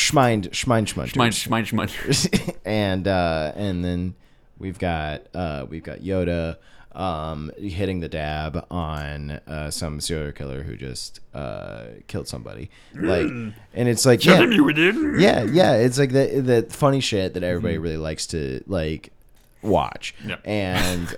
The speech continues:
Speaker 1: <laughs> um,
Speaker 2: Really consume.
Speaker 1: and we try to pitch it to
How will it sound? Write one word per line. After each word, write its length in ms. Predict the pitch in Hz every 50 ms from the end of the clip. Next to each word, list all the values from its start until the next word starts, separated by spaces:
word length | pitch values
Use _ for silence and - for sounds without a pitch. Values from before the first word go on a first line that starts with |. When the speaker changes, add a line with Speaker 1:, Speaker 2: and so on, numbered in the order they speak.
| - -
Speaker 1:
<laughs> 140 | 76 - -
um, 920 | 127 151 - - - - - - - 202 - - - 156 110 95 98 95 - -
Speaker 2:
Really 340 | 127 127 135 147 139 135 123
consume. 800 | - - 104 98 92 - - - - 92 92 92 87 90 - - - - - - -
Speaker 1:
and 180 | - 156 156 139
we 100 | 135 131
try 260 | 123 - - 127 127 127
to 80 | 113
pitch 260 | 107 - 98 90 -
it 140 | 90 82 -
to 520 | - - 90 82 80 78 80 80 73 65